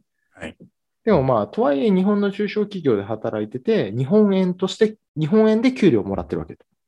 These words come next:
Speaker 1: おうおうおう。
Speaker 2: いや、俺ら日本円で給料もらってるでしょ？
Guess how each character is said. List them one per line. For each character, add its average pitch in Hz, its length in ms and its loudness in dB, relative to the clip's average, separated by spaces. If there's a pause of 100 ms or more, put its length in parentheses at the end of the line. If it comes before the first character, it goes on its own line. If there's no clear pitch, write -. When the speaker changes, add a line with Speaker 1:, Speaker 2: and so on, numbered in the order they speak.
(320)
Speaker 1:
お 92 80 -6
う - 20 -2
お 92 40 -4
う 90 40 -4
お 87 60 -8
う。 78 60 -14 (840)
Speaker 2:
い - 60 -4
や、 127 100 2 (140)
俺 151 200 4
ら 110 100 2
日 87 60 -10 (120)
本 143 160 2
円 143 80 4
で 135 100 0
給 135 140 -2
料 107 100 2
も 95 120 -4
ら 95 60 -6
っ - 20 -16
て - 80 -20
る 87 80 -12
で 78 40 -12
し - 120 -10
ょ？ 254 100 -8